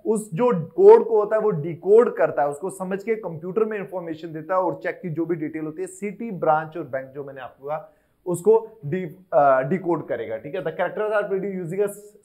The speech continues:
special ink, कौन सी इंक? आयरन पार्टिकल्स,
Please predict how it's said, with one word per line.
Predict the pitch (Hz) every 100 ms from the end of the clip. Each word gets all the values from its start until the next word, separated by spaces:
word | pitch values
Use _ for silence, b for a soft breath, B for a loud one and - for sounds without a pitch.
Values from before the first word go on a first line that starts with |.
| -
special | - 170 170 214 202 202
ink, | 220 208 -
कौन | 175 175
सी | 208
इंक? | 226 240 - B B
आयरन | - 170 202
पार्टिकल्स, | 185 180 160 170 202